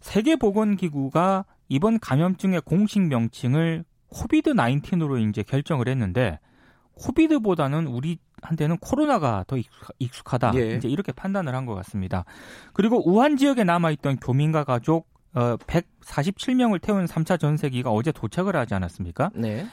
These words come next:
Speaker 1: 이 가운데 다섯 명이 발열 등의 증상을 보여서 자녀 두 명과 함께 국립중앙의료원으로 옮겨졌습니다.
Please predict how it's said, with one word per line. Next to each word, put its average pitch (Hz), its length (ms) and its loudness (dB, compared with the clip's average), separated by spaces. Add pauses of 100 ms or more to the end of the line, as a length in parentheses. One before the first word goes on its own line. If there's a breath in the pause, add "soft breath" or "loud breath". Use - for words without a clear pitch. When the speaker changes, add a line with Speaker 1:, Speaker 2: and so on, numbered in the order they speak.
Speaker 1:
이 175 100 0
가운데 220 300 4
다섯 131 340 2
명이 175 520 2
발열 208 400 2
등의 190 220 0
증상을 131 460 -2
보여서 107 580 0 (380 soft breath)
자녀 202 400 2
두 180 120 0
명과 156 340 2
함께 127 500 -2
국립중앙의료원으로 139 1200 0
옮겨졌습니다. 104 920 -2